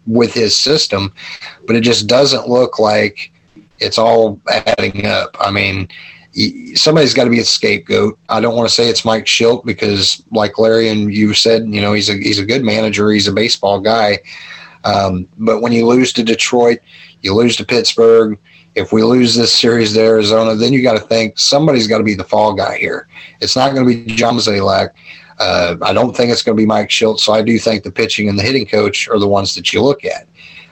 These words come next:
Um, and again, I think that's why maybe Maddox gets a pass over Albert, is just the amount of injuries that he's dealing with. Whereas Jeff Albert, he has a pretty good lineup that's just not doing shit. Um,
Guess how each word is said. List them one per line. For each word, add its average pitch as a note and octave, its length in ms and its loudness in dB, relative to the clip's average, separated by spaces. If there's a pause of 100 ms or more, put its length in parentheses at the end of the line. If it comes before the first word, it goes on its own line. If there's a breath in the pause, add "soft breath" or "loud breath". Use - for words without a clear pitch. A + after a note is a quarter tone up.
(120)
Um, F2+ 560 -4
and G#2 120 -4
again, G#2+ 220 0
I G#2 80 -2
think - 180 -4
that's G#2 220 -4
why G#2 300 2
maybe G2 400 0
Maddox G#2 460 -2
gets - 200 -4
a F#2+ 40 -8
pass G2+ 440 -2
over G2 320 0
Albert, G2 380 -2 (280 loud breath)
is G2+ 140 -2
just G#2 240 0
the F#2+ 60 -2
amount G2+ 320 -2
of G2+ 40 -8
injuries G2+ 460 0
that F#2 100 -2
he's A#2 280 0
dealing F#2 380 -2
with. F#2 300 0 (440 soft breath)
Whereas G2 340 2
Jeff A2+ 260 0
Albert, G#2+ 380 2
he G2+ 200 -4
has A2 240 2
a F#2+ 80 -4
pretty A2 380 0
good G#2 520 0
lineup G2+ 640 0
that's F#2+ 240 -2 (240)
just - 240 0
not G#2 200 -2
doing G#2 280 0
shit. - 420 -2 (520 loud breath)
Um, F#2 480 -4